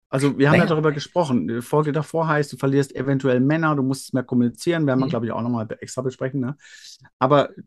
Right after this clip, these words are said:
Speaker 1: das klingt jetzt so simpel, ne?
Speaker 2: Naja,
Speaker 1: Also
Speaker 2: es
Speaker 1: du
Speaker 2: ist
Speaker 1: hast
Speaker 2: ja
Speaker 1: einen
Speaker 2: auch,
Speaker 1: Hinweis, es
Speaker 2: es
Speaker 1: ist
Speaker 2: ist
Speaker 1: auch
Speaker 2: ja auch
Speaker 1: simpel.
Speaker 2: simpel und nur die Historie und die Gewohnheit und die inneren Glaubenssätze halten uns
Speaker 1: Ja.
Speaker 2: zurück.
Speaker 1: Ja.
Speaker 2: Denn, jetzt machen wir's noch mal am Beispiel.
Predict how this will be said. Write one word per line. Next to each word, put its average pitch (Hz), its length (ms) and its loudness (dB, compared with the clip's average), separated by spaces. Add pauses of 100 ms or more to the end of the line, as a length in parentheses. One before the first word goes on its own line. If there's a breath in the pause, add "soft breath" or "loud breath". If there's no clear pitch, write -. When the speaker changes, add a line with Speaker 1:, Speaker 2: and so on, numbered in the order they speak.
(140)
Speaker 1:
das 131 160 -4
klingt 135 200 -2
jetzt 151 100 -6
so 151 80 -6
simpel, 147 380 -4 (300)
ne? 165 120 0
Speaker 2:
Naja, 113 280 4
Speaker 1:
Also 139 80 2
Speaker 2:
es 120 80 2
Speaker 1:
du 127 40 4
Speaker 2:
ist 156 60 4
Speaker 1:
hast 165 80 0
Speaker 2:
ja 160 60 4
Speaker 1:
einen 143 100 6
Speaker 2:
auch, 170 100 6
Speaker 1:
Hinweis, 208 360 -4 (340)
es 139 80 -6
Speaker 2:
es - 60 4
Speaker 1:
ist - 100 -2
Speaker 2:
ist 170 60 2
Speaker 1:
auch 139 80 -2
Speaker 2:
ja 208 80 6
auch 151 120 6
Speaker 1:
simpel. 135 320 4
Speaker 2:
simpel 127 160 4
und 123 320 0
nur 139 420 8
die 208 160 0
Historie 165 840 4
und 147 240 4
die 131 100 2
Gewohnheit 143 720 4
und 123 120 -2
die 123 120 -2
inneren 113 260 4
Glaubenssätze 143 680 2
halten 139 200 0
uns 127 160 -2
Speaker 1:
Ja. 139 60 2
Speaker 2:
zurück. - 400 -2 (400)
Speaker 1:
Ja. 127 140 -6 (420)
Speaker 2:
Denn, 131 480 4 (100)
jetzt - 220 0
machen 143 160 6
wir's 202 140 2
noch 175 120 4
mal 180 140 4
am 175 80 0
Beispiel. 160 500 -2